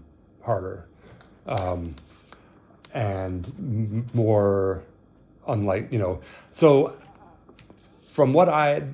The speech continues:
what I'm actually working on today, and this, this may be published, uh, by the time, uh, your, your podcast gets released, um, is a,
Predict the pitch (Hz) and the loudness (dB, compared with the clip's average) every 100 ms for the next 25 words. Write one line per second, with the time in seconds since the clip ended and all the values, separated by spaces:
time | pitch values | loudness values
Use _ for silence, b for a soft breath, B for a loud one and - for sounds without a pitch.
0 | 180 143 151 139 147 - 123 123 127 117 | -10 0 4 4 2 2 4 4 4 0
1 | 104 113 107 95 92 95 92 - - 101 | 2 2 2 2 0 -2 -6 -10 -10 -6
2 | 107 98 90 101 98 95 - - 104 90 | -4 -2 -4 -4 -2 -4 -6 -8 -6 -6
3 | 87 87 90 98 92 92 90 110 107 90 | -6 -6 -6 -8 -6 -8 -10 -10 -8 -8
4 | 87 87 87 92 - 135 131 98 87 - | -6 -8 -8 -10 -4 -2 0 -4 -4 -8
5 | 87 - - 151 98 90 90 - - B | -10 -10 -12 -8 -6 -6 -6 -8 -12 B
6 | B B B - 101 98 98 127 135 104 | B B B -4 0 0 -2 -6 -4 -4
7 | 90 - - 123 95 92 | -6 -10 -8 -6 -4 -4